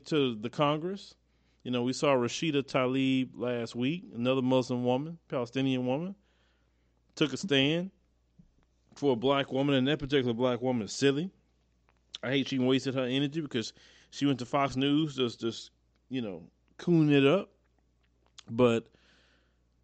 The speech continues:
the politics is getting very interesting in this country, ladies and gentlemen. It's getting very interesting. And, and, and I like the, the,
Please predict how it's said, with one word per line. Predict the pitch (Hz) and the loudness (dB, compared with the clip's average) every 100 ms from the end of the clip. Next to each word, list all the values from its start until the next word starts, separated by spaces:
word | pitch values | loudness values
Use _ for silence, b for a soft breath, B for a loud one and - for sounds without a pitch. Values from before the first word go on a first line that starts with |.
| _ _ _ _ _ _ _ _ _ _ _ _ _ _ _ _ - | _ _ _ _ _ _ _ _ _ _ _ _ _ _ _ _ -10
the | 117 | -2
politics | - 190 185 - 175 - | 0 2 2 2 2 2
is | 139 120 | -4 -2
getting | 143 123 | 0 0
very | 123 127 120 | 2 2 2
interesting | 113 110 107 110 | 0 0 -2 -4
in | 104 | -6
this | 95 | -4
country, | 117 101 92 | -2 -2 -4
ladies | 90 90 90 | -6 -8 -10
and | 85 | -12
gentlemen. | 90 90 | -12 -12
It's | 95 | -12
getting | 101 95 | -12 -6
very | 104 101 | -4 -4
interesting. | 104 104 107 104 113 110 | -4 -6 -8 -8 -8 -8
And, | 135 | -8
and, | 95 190 | -6 -6
and | 202 196 220 | -4 0 0
I | |
like | 220 202 202 131 | 0 0 -2 -2
the, | 120 | -4
the, | 107 | -2